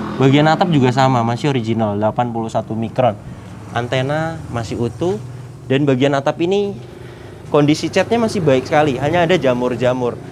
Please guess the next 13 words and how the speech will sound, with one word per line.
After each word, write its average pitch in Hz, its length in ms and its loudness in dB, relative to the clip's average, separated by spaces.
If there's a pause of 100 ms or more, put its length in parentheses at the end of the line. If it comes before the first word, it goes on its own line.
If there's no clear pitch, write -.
(320)
bisa 151 320 -4
hilang 151 240 -2
nanti 143 400 -4
dipoles. - 1200 -8 (1700)
Ban 165 240 4
belakang 156 480 2
bagian 135 720 0 (880)
kanan, 117 400 2 (800)
produksi 147 720 0 (720)
dua 139 160 6
ribu 135 320 6
tujuh 131 240 4
belas. 113 400 4